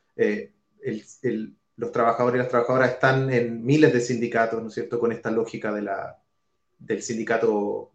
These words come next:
de empresas solamente como herramienta que efectivamente tiene la posibilidad de negociar.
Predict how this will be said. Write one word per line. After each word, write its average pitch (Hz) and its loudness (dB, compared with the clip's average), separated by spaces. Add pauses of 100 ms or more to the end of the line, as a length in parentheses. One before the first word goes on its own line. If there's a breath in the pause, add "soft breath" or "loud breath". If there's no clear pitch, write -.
de 104 -8
empresas 113 2
solamente 120 2
como 117 4
herramienta 120 2
que 113 4
efectivamente 123 2
tiene 120 2
la 117 2
posibilidad 110 0
de 110 -2
negociar. 104 -8